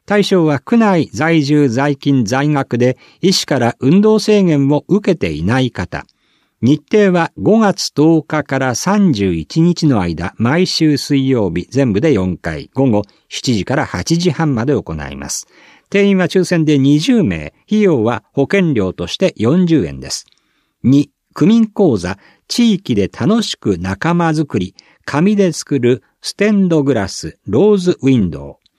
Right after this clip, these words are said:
対象は区内在住在勤在学で、講座終了後も継続して学ぶことができる方。日程は五月十二日、二十六日、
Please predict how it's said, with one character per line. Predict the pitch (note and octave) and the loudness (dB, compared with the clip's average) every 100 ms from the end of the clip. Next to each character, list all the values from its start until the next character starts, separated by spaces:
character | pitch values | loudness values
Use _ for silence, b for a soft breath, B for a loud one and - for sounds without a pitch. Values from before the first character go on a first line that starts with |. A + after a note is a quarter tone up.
| _ _ _ | _ _ _
対 | G3+ | -2
象 | G3 G3+ F3 | 0 2 2
は | D3+ | 0
区 | - A#3 | 0 0
内 | G#3+ F3 C#3 | 2 2 -2
在 | G#2 D3+ D#3 | -2 0 0
住 | C3 C#3+ C3+ | 0 0 0
在 | A#2 C#3 | 0 -2
勤 | C3+ C#3 C3 G#2 | -2 0 0 0
在 | A2+ C3+ | -2 -2
学 | D3 C#3 - G#2 | -2 -4 -2 -2
で、 | A2 b b b | -2 b b b
講 | - E3+ G#3 G3+ | -2 2 4 2
座 | F#3 | 0
終 | D3 F#3 F3 | 0 2 2
了 | E3+ E3 | 4 2
後 | D#3+ D#3+ | 2 0
も | G2+ F#2 - | 0 -4 -4
継 | D#3 G3 | 0 2
続 | G3 F#3+ - F3 | 2 0 -2 -6
し | - | -4
て | D3+ D3 - | -4 -4 -4
学 | G#2 C3 C#3+ | -2 -2 0
ぶ | C#3+ | -2
こ | - B2+ | -2 -4
と | G3 | -2
が | F#3 G2 | -2 -2
で | D#2 F#2+ | -4 -6
き | - | -2
る | F3 | -2
方。 | A#2 - C#3 - _ _ _ | -2 -10 -14 -18 _ _ _
日 | G#2+ A2+ | -4 -4
程 | - C3+ A#2 | -2 0 2
は | A#2 b b b b | -2 b b b b
五 | F#2 G#3 | -2 0
月 | A3+ F#3 - G#2+ | 2 0 -2 -4
十 | E2+ E2+ D#3+ F#3 F3 D3 | -4 0 2 4 4 2
二 | G#2 A#2 | 2 4
日、 | D3 C#3+ - C3 A#2+ | 4 2 -2 -4 -2
二 | C3+ F3 F3 | 2 2 2
十 | C3+ F#2 D#2 | 2 -2 -2
六 | E2 G#2+ - | -2 -2 2
日、 | D3+ A2+ - F2+ | 2 2 -2 -10